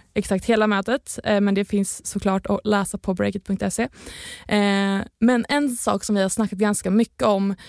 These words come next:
ehm, både mellan kollegor på Breakit och man hör liksom viskningar på stan, eh, om man kan kalla det det, så är det ju det här, okej,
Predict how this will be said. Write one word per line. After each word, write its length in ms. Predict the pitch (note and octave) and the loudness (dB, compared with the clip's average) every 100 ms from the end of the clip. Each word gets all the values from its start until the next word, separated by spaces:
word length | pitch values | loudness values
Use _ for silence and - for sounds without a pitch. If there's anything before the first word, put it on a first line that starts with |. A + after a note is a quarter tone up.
| - - - | -20 -18 -4
ehm, 1120 | G3+ G3 F#3+ F#3+ G3 G3 G3+ G#3 A3 A3+ A3+ - A3+ - _ - | 0 2 0 0 0 0 -2 -2 -4 -8 -10 -12 -14 -18 _ -4
både 280 | F#3+ G3+ F#3+ | 2 2 2
mellan 240 | F#3+ F#3 | 0 0
kollegor 220 | G3 G3 | -2 -2
på 80 | F3+ | 0
Breakit 460 | G3 C#4 C4+ B3 A3+ | 2 2 2 -2 -2
och 60 | G3 | 0
man 280 | G3 G3 | 2 2
hör 240 | G3 G3+ G3+ | 2 0 0
liksom 380 | G#3 G3+ G#3 G3 | -4 -2 0 0
viskningar 640 | G3 A3 - - G#3+ G3 | 2 2 0 -2 0 2
på 100 | G3 | 0
stan, 440 | G3+ - G3 G3 G3+ - - | -2 2 2 2 0 -4 -4
eh, 260 | G3+ G3+ | -2 0
om 80 | G3+ | 0
man 100 | F#3+ | 0
kan 160 | G#3 G3+ | 0 0
kalla 200 | G3 F#3+ | 2 2
det 60 | |
det, 200 | F#3+ G3 - - - - - _ - | 4 2 0 -16 -20 -20 -20 _ -6
så 180 | - | 0
är 60 | A3+ F#3+ | 4 4
det 0 | |
ju 80 | |
det 60 | F#3+ | 2
här, 140 | F3 - | 2 0
okej, 380 | G#3 G#3+ G#3 | 2 2 2